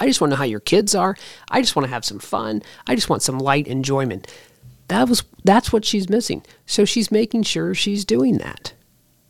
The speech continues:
And, and those things will energize you. They will give back to you, and the exhaustion will continue to,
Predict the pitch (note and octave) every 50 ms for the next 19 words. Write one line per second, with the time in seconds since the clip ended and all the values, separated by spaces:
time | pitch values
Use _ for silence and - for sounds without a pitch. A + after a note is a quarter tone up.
0 | _ _ _ _ E3+ E3 - - F3+ F3 F3+ E3 G3 A3 G#3 - - G#3+ F#3+ F#3
1 | F3+ E3 D3 E3 F3 - - F3 F3+ F#3+ A3 G#3 E3 - A2+ G2 F#2+ - - G#2
2 | G2+ - D3+ D#3 D#3+ D#3+ D#3 D#3+ D3 F3+ F#3+ A3 G#3 - - B2 F#2+ - - -
3 | - B2 B2+ C#3+ D#3 D#3+ D#3+ D#3+ D#3 D#3 A#2+ G2+ G#2+ - - - - C#3+ D3 C#3
4 | C#3 C3+ - C#3 C3 C3 - B2 A#2+ A#2+ A#2 B2 - - D3